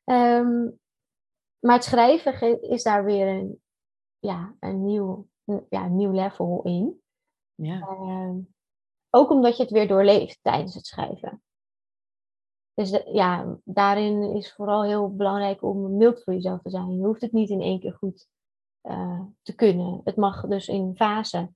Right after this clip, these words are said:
Speaker 1: En het is vooral ook die, kijk naar de voortgang. Kijk naar,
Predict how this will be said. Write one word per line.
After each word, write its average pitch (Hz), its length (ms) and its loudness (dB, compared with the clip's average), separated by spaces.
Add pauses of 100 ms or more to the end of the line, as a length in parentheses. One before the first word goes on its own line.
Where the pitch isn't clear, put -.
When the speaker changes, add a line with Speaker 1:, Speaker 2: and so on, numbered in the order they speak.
(480)
Speaker 1:
En 196 100 -2
het 185 100 -4
is 202 200 -6
vooral 190 480 4 (180)
ook - 200 0
die, 202 220 -2 (300)
kijk 220 200 4
naar 214 180 2
de 202 60 -4
voortgang. 185 680 2
Kijk 208 200 0
naar, 202 380 0